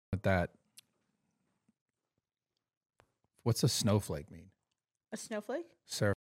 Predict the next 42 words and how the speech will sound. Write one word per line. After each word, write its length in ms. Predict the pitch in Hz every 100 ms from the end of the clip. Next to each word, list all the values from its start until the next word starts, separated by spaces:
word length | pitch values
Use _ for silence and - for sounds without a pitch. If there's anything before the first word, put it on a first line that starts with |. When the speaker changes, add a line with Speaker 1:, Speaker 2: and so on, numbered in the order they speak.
| -
Speaker 1:
with 120 | 95
that. 100 | -
Oh, 120 | 120
cocaine, 500 | 113 113 92 107 113
Speaker 2:
Oh, 80 | 160
Speaker 1:
maybe? 140 | 185 208
Speaker 2:
coke. 300 | 190 175 - -
Speaker 1:
Coke, 300 | - 85 - 82
okay. 160 | - - - - _ _ _ _ _ _ -
Dude, 200 | 113 92
am 100 | 95
I 100 | 117
that 220 | 85 87
old? 240 | 85 92 - _ _ _ _ _ _ _ _ _
Speaker 2:
You 180 | 226 202
are. 360 | 180 175 175 185 _ _
Speaker 1:
Sorry, 360 | - - 71 67
guys. 380 | 67 67 - - _ _ _ _ _ _ _ _ _ _ -
Speaker 2:
You 120 | 254
know 120 | 294
what 120 | 359 247
I 100 | 240
was 160 | 277
gonna 220 | 302 294
do? 240 | 262 320 349
Next 340 | 240 262 -
podcast, 440 | - 269 285 285 285
I'm 100 | 240
gonna 140 | 240
bring 180 | 226 233
some 160 | - 226
of 100 | 240
my 140 | 226
hometown 560 | 208 196 214 233 233 240
friends 300 | 240 247 226
and 160 | 214
s-, 100 | - _ _ _ -
Speaker 1:
Dude, 160 | 160
Speaker 2:
give 80 | 113
Speaker 1:
do 140 | 160
it. 140 | 113 - _ _ -
Speaker 2:
and 280 | 233 220